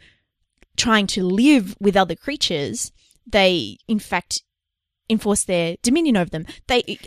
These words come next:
apes don't have a sense of ownership until humans, like, humans tell them that this is theirs and that's what, until they learn it from humans. So it's only humans who have a sense of owning a piece of land or owning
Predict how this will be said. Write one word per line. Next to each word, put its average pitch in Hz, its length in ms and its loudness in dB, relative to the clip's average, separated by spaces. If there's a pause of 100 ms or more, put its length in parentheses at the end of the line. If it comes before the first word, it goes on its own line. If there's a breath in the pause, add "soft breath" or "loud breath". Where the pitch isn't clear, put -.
(100)
apes 427 200 4
don't 339 180 -2
have 285 160 0
a 220 40 -4
sense 233 440 -2
of 190 320 4
ownership 262 680 2 (340 soft breath)
until 226 220 0
humans, 226 600 4 (680)
like, 202 280 -2
humans 220 340 0
tell 196 180 0
them 196 120 0
that 196 120 -2
this 196 200 -8
is 185 100 -6
theirs 180 320 0
and 175 100 -4
that's - 240 -8
what, 185 160 -12 (840 loud breath)
until 208 360 0
they 196 120 2
learn 202 180 2
it - 80 -6
from 185 120 -4
humans. 277 500 -4 (260 loud breath)
So 214 340 4 (280)
it's - 120 -2
only 349 160 0
humans 294 340 0
who 226 60 -4
have 208 120 -4
a - 20 -4
sense 214 260 0
of 185 100 -2 (200)
owning 226 440 4
a 185 40 -4
piece 202 240 -2
of 180 120 -8
land 196 320 -2
or 165 120 -2 (160)
owning 202 560 2